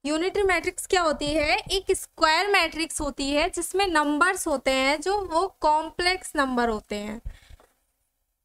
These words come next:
कुछ इस तरह से। इसे क्या बोलेंगे? यूनिटरी मैट्रिक्स। लेकिन इसमें कुछ कंडीशन होती है,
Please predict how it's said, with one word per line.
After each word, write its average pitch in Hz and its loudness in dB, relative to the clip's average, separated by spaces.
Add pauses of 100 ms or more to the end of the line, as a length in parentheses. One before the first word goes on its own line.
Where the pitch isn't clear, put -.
(1500)
कुछ 285 0
इस 285 -6
तरह 247 0
से। - -8 (4000)
इसे - -6
क्या 359 2
बोलेंगे? 349 0 (180)
यूनिटरी 294 0
मैट्रिक्स। 220 -2
लेकिन 381 0
इसमें 427 0
कुछ 440 -2
कंडीशन 330 -2
होती 262 -4
है, 220 -4